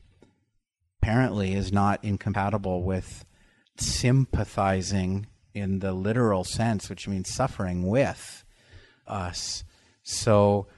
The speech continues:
I think, yeah, Adrienne, uh, sort of justifies theologically, you know, the instinct of the Christian people or the Catholic people, which has always been to go to Mary,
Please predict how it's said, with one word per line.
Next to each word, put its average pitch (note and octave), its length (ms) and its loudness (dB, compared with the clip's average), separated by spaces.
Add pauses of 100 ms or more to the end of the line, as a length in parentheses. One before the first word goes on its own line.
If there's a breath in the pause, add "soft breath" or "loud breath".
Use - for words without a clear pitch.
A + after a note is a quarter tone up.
(260 soft breath)
I - 40 -12
think, - 420 -2 (280)
yeah, G#2+ 460 2
Adrienne, G2 680 -2
uh, F#2 400 -2 (880)
sort F#2+ 220 0
of F2 120 -4
justifies G2 720 -2
theologically, G2 800 -2
you F#2 160 0
know, F#2+ 120 2
the F#2+ 180 0
instinct G2+ 520 2
of F2 120 -4
the F#2 80 -4
Christian F#2+ 440 -2
people F#2 500 0
or F2+ 100 0
the F2 140 -6
Catholic - 380 -6
people, G2+ 300 -4
which F#2 160 -4
has F#2+ 140 -2
always G2+ 300 2
been F#2 380 2 (600 loud breath)
to - 80 0
go G2+ 640 6 (640)
to A2 120 0
Mary, F#2 760 2